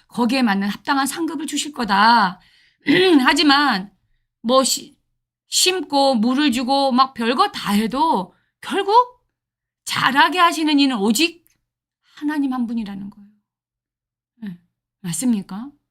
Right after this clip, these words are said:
그러니, 예, 뭐 바울파, 아볼로파, 교회 안에서도 난 누구파, 뭔파, 오늘날 한국에 있는 많은, 전 세계에 있는 많은 교회들이 분쟁하는 이유가 뭐죠? 이거 아닙니까?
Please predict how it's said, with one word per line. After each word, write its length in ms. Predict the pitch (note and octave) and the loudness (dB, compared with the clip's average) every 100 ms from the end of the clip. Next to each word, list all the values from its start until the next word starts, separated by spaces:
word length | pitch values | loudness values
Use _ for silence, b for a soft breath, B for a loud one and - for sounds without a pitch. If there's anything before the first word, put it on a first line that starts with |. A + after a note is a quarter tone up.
| _ _ _ _ | _ _ _ _
그러니, 800 | - D4 E4 A3+ A#3+ A#3 F3 - _ _ _ _ _ G#3 | -8 -2 2 2 2 0 -2 -10 _ _ _ _ _ -16
예, 200 | F3 E3+ _ _ _ _ _ | -14 -14 _ _ _ _ _
뭐 200 | A#3 B3 | -8 -8
바울파, 960 | - A#3+ D4 D4 C4 D4 D4 D4 D4 - | -4 -4 -2 -4 0 4 6 6 2 0
아볼로파, 880 | A#3+ D#4 D#4 D4+ C4 C#4 C#4+ D4 _ _ _ | 0 2 -2 -4 2 4 4 2 _ _ _
교회 260 | B3+ D4 D4+ | -6 0 2
안에서도 540 | G3 G3+ G#3+ F#3+ F3+ b b | 2 -2 -8 -12 -14 b b
난 260 | A3+ A#3 C4+ | -4 0 0
누구파, 640 | B3+ C#4 - D4 C#4+ C#4 | -2 -6 -2 4 6 4
뭔파, 640 | A3 C4 C#4+ C4 C#4 C#4+ C#4 b b _ | 2 0 0 -2 -4 -4 -10 b b _
오늘날 720 | C#4+ D4+ D4+ D4 C#4 B3+ - _ _ _ _ _ _ _ - | 0 2 4 2 2 -2 -8 _ _ _ _ _ _ _ -8
한국에 300 | D4+ C4+ C4+ | -6 -2 -2
있는 180 | C4 B3+ | 0 0
많은, 420 | A#3 C#4 D#4 B3 | 0 -2 -2 -2
전 220 | A#3 B3 | 0 0
세계에 220 | D4 C#4 | 0 0
있는 160 | C#4 C#4+ | 0 2
많은 380 | D4 F#4 G4+ F4+ | 2 0 -4 -6
교회들이 380 | C#4 A#3 A#3+ - | -6 -4 -4 -4
분쟁하는 520 | A3 A3 A3+ A3+ G3+ | -4 -2 -2 -2 -4
이유가 260 | G3 G3+ G3 | -4 -6 -6
뭐죠? 380 | E3+ F3 A#3 - _ - | -8 -12 -14 -16 _ -8
이거 200 | E4+ F4+ | 0 0
아닙니까? 560 | A3 F3 F3+ F3 _ | 0 -4 -8 -12 _